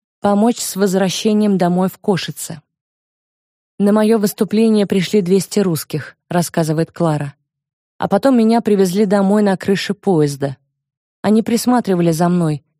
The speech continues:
когда мы останавливались и спали». Когда Клара открыла дверь нашей квартиры, всё было в беспорядке. Нашу мебель и другое имущество разграбили. Комнаты использовали как стойло,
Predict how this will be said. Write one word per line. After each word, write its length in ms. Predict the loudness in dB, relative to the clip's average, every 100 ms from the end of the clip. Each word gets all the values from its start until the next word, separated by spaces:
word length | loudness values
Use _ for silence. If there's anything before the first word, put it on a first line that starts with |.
| -6
когда 320 | -4 0 0
мы 120 | 0
останавливались 800 | 0 0 0 0 0 -2 -4 -6
и 20 |
спали». 460 | -10 -4 -4 -4 -10 _ _ _ _ _ _ _ _ _ _
Когда 280 | -4 0 0
Клара 360 | 0 0 2 0
открыла 400 | -2 -2 0 2
дверь 300 | 2 0 2
нашей 320 | 0 0 -2
квартиры, 720 | -2 -4 -4 -2 0 0 -4 -10 _ _ -16
всё 220 | -2 -2
было 220 | 2 2
в 80 | 2
беспорядке. 880 | -2 -4 -2 0 0 -2 -6 -12 -12 _ _ _ _ -2
Нашу 300 | -2 0 0
мебель 420 | 2 2 2 0
и 40 |
другое 400 | 0 0 2 2
имущество 560 | 2 0 -2 -6 -2 0
разграбили. 760 | 0 0 0 0 0 -4 -8 _ _ _ _ _
Комнаты 440 | -2 2 2 2 0
использовали 560 | -2 0 0 2 0
как 260 | 0 -2 -4
стойло, 640 | -6 -2 0 2 2 -2